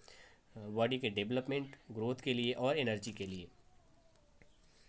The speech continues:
तो यहाँ पर देखिए assimilation में लिखा है, थोड़ा उसको भी पढ़ लेते हैं। "The process in which the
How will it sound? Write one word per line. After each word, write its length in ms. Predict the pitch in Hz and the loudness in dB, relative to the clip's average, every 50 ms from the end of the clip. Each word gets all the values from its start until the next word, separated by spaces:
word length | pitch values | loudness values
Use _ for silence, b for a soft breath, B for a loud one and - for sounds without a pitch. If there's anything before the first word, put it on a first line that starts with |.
| B B B - - - - - | B B B -20 -20 -18 -10 -6
तो 240 | 110 104 104 107 107 | -4 -2 0 2 2
यहाँ 180 | 107 117 127 | 2 2 2
पर 140 | - 147 143 | 2 2 4
देखिए 320 | 143 135 131 - 143 135 | 4 4 6 6 6 6
assimilation 540 | 120 - - 117 120 123 135 135 - 151 147 | 6 6 6 6 6 6 6 6 6 6 4
में 120 | 139 143 135 | 4 4 4
लिखा 220 | 127 117 - 127 | 4 2 2 4
है, 180 | 131 131 135 131 | 6 6 4 4
थोड़ा 220 | - 127 123 117 | 2 0 0 0
उसको 240 | 113 107 - - 135 | 0 0 -2 -2 -2
भी 100 | 123 127 | -4 -4
पढ़ 180 | 131 123 120 | -4 -4 -4
लेते 260 | 120 120 117 113 - 123 | -2 -2 -2 0 0 0
हैं। 220 | 120 123 127 110 | 0 0 -2 -2
"The 80 | 117 110 | -4 -4
process 380 | - 120 120 - - 139 - - | -4 -4 -4 -4 -4 -4 -4 -2
in 60 | 127 | -2
which 320 | 127 127 139 135 135 - - | 0 0 0 0 -2 -2 -4
the 100 | - | -4